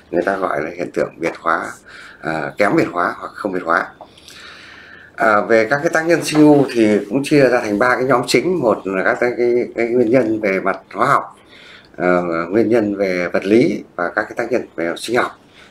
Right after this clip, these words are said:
À, và, à, một cái vấn đề mà chúng,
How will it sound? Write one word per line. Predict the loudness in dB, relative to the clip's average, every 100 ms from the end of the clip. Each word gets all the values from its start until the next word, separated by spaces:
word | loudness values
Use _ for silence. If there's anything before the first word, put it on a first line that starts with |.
| _
À, | -10 -6 -4 -6 -10 -20 -20 -20 -10
và, | 0 2 2 0 -6 -14 -20 -20 -10
à, | -2
một | 0 2
cái | 4 4 6 6
vấn | 4 4
đề | 4 4
mà | 2 -2
chúng, | -2